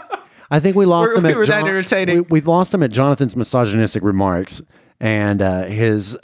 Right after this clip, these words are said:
Speaker 2: undying, um, hatred of women for some reason,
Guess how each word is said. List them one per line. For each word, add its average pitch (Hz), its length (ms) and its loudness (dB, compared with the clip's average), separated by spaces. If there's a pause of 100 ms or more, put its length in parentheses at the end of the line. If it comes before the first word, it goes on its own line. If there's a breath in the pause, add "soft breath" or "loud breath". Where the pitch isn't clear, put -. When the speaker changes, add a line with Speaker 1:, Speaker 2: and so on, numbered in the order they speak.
(260)
Speaker 2:
undying, 123 840 0
um, 101 560 -2 (440)
hatred 127 340 -2
of 101 140 -4
women 123 280 2
for 87 140 -10
some 80 220 -12
reason, 82 340 -12